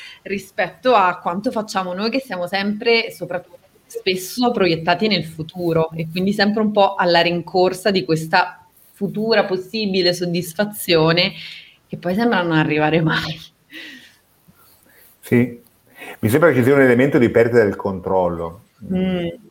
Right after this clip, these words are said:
Speaker 2: La soddisfazione, un eccesso di soddisfazione ci può, come dire, far temere di perdere il controllo, chissà cosa possa succedere. Questa è una dimensione,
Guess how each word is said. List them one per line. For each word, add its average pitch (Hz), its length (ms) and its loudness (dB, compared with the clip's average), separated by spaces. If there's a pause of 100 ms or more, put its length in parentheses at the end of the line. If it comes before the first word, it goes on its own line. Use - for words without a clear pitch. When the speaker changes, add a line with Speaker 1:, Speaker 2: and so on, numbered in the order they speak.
(280)
Speaker 2:
La - 120 2
soddisfazione, 104 920 0
un 90 140 -4
eccesso 92 580 -2
di 87 120 -8
soddisfazione 90 640 -6
ci 92 200 -10
può, 92 400 2
come 87 240 -4
dire, 92 500 -4 (500)
far 107 260 2
temere 110 760 2
di 95 100 -4
perdere 90 540 -2
il 85 100 -8
controllo, 90 720 -2
chissà 82 260 -10
cosa 82 240 -10
possa 80 320 -12
succedere. 80 540 -6
Questa 85 300 -10
è 80 40 -8
una 78 160 -12
dimensione, 80 720 -16